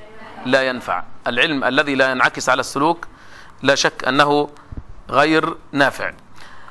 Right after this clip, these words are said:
آه، المحاضرة هذه إن شاء الله تعالى، آه، سندرس فيها، آه، فقط أنا في ظني،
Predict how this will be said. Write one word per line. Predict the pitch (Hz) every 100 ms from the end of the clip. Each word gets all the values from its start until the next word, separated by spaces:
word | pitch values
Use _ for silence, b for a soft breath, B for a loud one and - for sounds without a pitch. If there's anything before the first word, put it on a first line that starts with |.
| B - 156
آه، | 156 156 156 156 151 151 -
المحاضرة | - 160 156 151 151 151 151 139 185 147 143
هذه | 143 147 135 147 -
إن | 120
شاء | 139
الله | 135
تعالى، | - 120 139 139 143 - - - - -
آه، | 135 127 -
سندرس | - 131 151 143 131
فيها، | - 143 139 139 - B B B B B - -
آه، | 127 117 110 110 117 104 107 - -
فقط | - 170 147 147 - - - - -
أنا | 131 131
في | 120 131
ظني، | 139 143 135 143